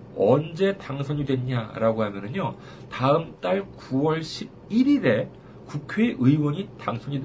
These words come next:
으로 당선이 됐습니다. 그러니까 이분이, 그러니까 말하자면 뭐냐면은요, 이분이 정확히 팔월 중순, 팔월 십육 일이었대요.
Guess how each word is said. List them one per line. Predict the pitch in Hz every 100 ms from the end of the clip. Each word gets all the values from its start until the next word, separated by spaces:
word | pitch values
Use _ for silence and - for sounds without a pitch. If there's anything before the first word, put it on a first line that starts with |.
| 127
으로 | 160
당선이 | 185 123 123 135
됐습니다. | 120 113 107 101 107 - - - - - - - - - - - - - - -
그러니까 | 202
이분이, | 156 151 196 220 226
그러니까 | 139 139 147
말하자면 | 123 156 175 220 190
뭐냐면은요, | 120 123 120 107 101 147
이분이 | 120 110 160
정확히 | - 123 123 143
팔월 | - - 208 202
중순, | - 131 127 123 -
팔월 | - 196 190
십육 | - 220 202 110 113 147
일이었대요. | 151 131 - - - -